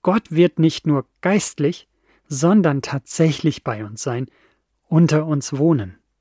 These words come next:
Wir werden ihn nicht länger nur im Glauben sehen,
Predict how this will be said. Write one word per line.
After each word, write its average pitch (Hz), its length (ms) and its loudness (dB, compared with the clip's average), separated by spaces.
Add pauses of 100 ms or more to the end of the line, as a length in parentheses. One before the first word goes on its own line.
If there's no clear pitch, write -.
(1040)
Wir 160 500 0 (260)
werden 139 400 0
ihn 170 320 2 (240)
nicht - 260 -2
länger 156 260 4
nur 151 360 4
im 151 140 2
Glauben 160 440 2
sehen, 120 380 -4